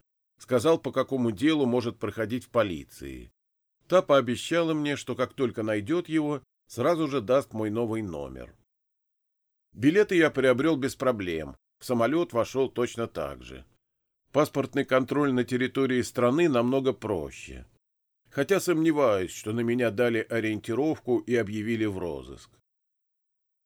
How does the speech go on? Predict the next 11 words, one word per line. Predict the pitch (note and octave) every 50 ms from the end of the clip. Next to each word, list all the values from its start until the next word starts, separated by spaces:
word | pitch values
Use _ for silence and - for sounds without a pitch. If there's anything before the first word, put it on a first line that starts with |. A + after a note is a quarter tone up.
| _ _ _ _ _ _ _ _
Москва | G#2 A2+ B2 A#2+ - - D3 F#3 F#3
встретила | E3+ - - C#3 C#3 D3 B2+ - B2+ B2 A#2
солнечной | G#2+ - - C#3 D3+ D#3+ D#3+ D#3 D#3 D3+ - - - C3+ C#3 C3+
и | - - G#2+
сухой | - - G#2 - - A#2 A#2 B2 -
погодой. | - G#2+ G2+ E2 E2 D2+ C#2+ C#2+ C#2 C2 B1+ B1+ B1+ - _ _ _ _ _ _ _ _ _ _ _ _ _ _ _ _
Летней | - G#2+ C3 E3 F#3 F3+ - E3 D#3+ D#3+
ее, | D#3 D#3 D#3 D3+
конечно, | - D3 C#3+ D3 D3+ C#3+ - C#3+ C#3+
не | C#3+ C#3+ C#3+
назовешь, | C#3 B2+ A#2+ C#3 C#3+ D#3+ F#3 F#3 C#3+ - -